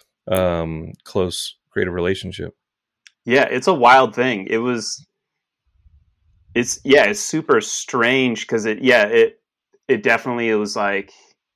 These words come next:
Speaker 2: it, it, yeah, the, the originating story, like, comes from a very personal place, and, like,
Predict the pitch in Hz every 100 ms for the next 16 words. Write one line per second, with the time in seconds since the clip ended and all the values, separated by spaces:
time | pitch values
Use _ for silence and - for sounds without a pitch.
0 | _ _ _ _ - 95 147 131 - 135
1 | 123 110 110 110 117 117 117 107 104 -
2 | 135 117 113 104 101 127 117 120 113 117
3 | 110 107 120 - 120 104 110 110 107 110
4 | 101 92 92